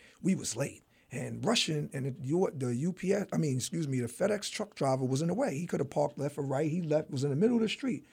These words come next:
I roll the window down. "Man, well, you, you could have parked on the side. Why you parked there, guy?" Like, and he went off, "Oh, F you," and this, that, and the third. And without thinking,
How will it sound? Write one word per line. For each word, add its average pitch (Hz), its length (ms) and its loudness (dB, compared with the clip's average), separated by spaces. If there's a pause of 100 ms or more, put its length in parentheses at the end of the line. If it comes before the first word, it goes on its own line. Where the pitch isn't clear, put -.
(360)
I - 60 0
roll 156 200 6
the 151 60 6
window 156 280 4
down. 156 260 4
"Man, 233 220 4
well, 220 100 2
you, 220 220 0
you 208 100 -4
could 254 140 0
have - 80 0
parked 214 260 -2
on 190 80 0
the 180 80 -2
side. 294 320 -2
Why 214 140 2
you 262 140 0
parked 370 320 -6
there, 160 140 2
guy?" 262 280 0
Like, 208 200 -6 (340)
and - 100 -6
he 202 120 4
went 185 200 4
off, 190 180 4
"Oh, 247 240 2
F 233 280 2
you," 240 340 6
and 175 100 2
this, 240 120 2
that, 247 100 -4
and 233 80 2
the 220 60 4
third. 214 240 2
And 135 100 2
without 190 320 0
thinking, 202 500 -2